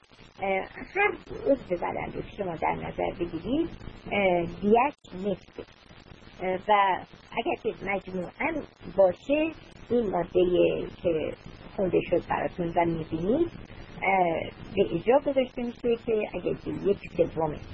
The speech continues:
یعنی ضرب و شتم باشه، اه، و منجر نشه به اینکه مثلاً یه چشم کور شده باشه، یه گوش کر شده باشه یا هر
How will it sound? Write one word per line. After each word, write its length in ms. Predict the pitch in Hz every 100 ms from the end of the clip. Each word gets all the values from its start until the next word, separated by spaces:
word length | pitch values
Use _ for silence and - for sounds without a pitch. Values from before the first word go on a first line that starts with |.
| - - - -
یعنی 180 | 254 214
ضرب 280 | 220 202
و 40 | 190
شتم 360 | - 214 - 160
باشه، 140 | - - - - - - - -
اه، 260 | 156 147 139
و 260 | 175 175 - - 185
منجر 280 | 185 202
نشه 280 | 202 202 - -
به 60 |
اینکه 220 | 151 165
مثلاً 240 | 165 - 165
یه 140 | 160
چشم 320 | 165 170 - -
کور 80 | 151 -
شده 200 | - 135
باشه، 260 | 131 -
یه 140 | - 160
گوش 260 | 170 - -
کر 180 | 156 156
شده 260 | - 156
باشه 260 | - - -
یا 160 | -
هر 160 | 156 165